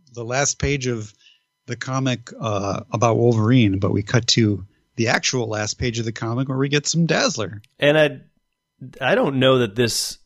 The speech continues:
Speaker 2: this could very well be, uh, drawn, colored, and inked by an entirely different team,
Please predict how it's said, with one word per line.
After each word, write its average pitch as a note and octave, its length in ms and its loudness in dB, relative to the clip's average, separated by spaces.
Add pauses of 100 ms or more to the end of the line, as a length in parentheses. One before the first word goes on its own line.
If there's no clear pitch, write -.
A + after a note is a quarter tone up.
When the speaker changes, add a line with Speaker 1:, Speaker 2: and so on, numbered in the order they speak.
(500)
Speaker 2:
this B3 240 0
could G#3+ 300 0
very D#3+ 320 2
well C#3+ 260 4
be, A#2+ 340 -2 (240)
uh, A#2+ 140 2
drawn, C#3+ 840 2
colored, G3 600 2
and C3 180 0
inked C#3+ 280 -4
by G2+ 140 0
an G2+ 200 -4
entirely F#3+ 540 2
different D#3+ 360 -2
team, G2+ 460 -4